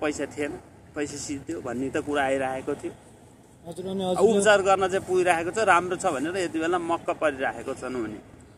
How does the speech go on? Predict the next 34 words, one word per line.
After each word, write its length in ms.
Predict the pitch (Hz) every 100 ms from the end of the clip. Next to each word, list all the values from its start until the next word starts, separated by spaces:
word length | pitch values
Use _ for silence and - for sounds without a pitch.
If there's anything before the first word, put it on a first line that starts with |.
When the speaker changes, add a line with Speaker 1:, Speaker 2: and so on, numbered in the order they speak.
| -
Speaker 2:
अब 100 | 196
हामी 240 | 202 208 226
अन्तिम, 480 | 233 240 269 254 240
अन्तिममा 420 | 233 247 233 226
छौँ, 200 | 226 220 -
के 100 | 247
भन्न 200 | 226 190
चाहनुहुन्छ 480 | 196 185 175 170 175
उहाँलाई? 640 | 175 165 160 156 139 135 - -
Speaker 1:
अब 100 | 214 220
अन्तिममा 500 | 247 226 233 247 247
म 140 | 240 240
के 180 | 233
भन्न 240 | 220 196 202
चाहन्छु 460 | 202 202 202 190
भने, 180 | 190 165
अब 260 | 233 220 208
डान्स 380 | 180 214 226 190
बारमा 320 | 214 214 220
गयो, 360 | 196 196 202 233
रौसी 360 | 226 226 214 214
खायो, 340 | 190 190 233
सिद्धायो 560 | 202 202 185 208 226 220
भनेर 380 | 156 190 208 190
तपाईँहरूले 920 | 196 202 196 202 185 180 202 147 123
उसलाई 280 | 156 190
सहयोग 320 | 170 185 202 202
नगर्ने 380 | 196 196 196
भन्नेमा 380 | 190 151 185 190
चाहिँ 200 | 180 123
मन 560 | 101 120 151 110 107 104 - - - - - - - -
नलानुस्, 580 | 139 175 180 180 196 180
किनकि 360 | - 180 170 180
तपाईँलाई 520 | 175 175 175 175 165